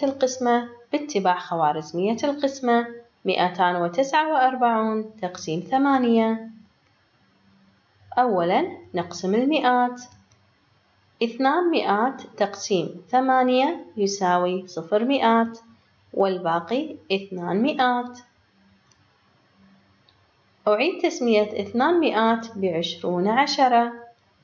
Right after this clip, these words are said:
عشرون عشرة زائد أربع عشرات يساوي أربعة وعشرون عشرة. أقسم أربعة وعشرون عشرة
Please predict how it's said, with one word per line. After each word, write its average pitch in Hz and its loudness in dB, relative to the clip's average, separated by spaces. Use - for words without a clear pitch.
عشرون 185 0
عشرة 262 2
زائد 175 0
أربع 302 2
عشرات 269 2
يساوي 208 0
أربعة 180 2
وعشرون 170 -4
عشرة. 247 2
أقسم 220 -2
أربعة 349 2
وعشرون 269 0
عشرة 214 2